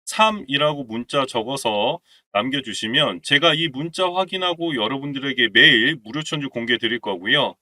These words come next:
자, 이분 같은 경우에는 팔월 십칠 일 날 삼이라고 문자 적어서 보내주셨고,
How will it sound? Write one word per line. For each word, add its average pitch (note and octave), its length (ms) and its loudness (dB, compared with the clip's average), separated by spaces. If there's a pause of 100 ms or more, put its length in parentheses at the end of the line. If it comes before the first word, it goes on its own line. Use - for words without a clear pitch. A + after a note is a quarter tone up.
(400)
자, A2+ 200 6
이분 D3+ 280 -2
같은 G3+ 300 -2
경우에는 F#3+ 520 -2
팔월 G#3 300 -2
십칠 - 340 -8
일 F3+ 160 0
날 A2+ 420 4 (220)
삼이라고 C3+ 1160 2
문자 D#3 360 -2
적어서 B2 320 -6
보내주셨고, A#2 840 -4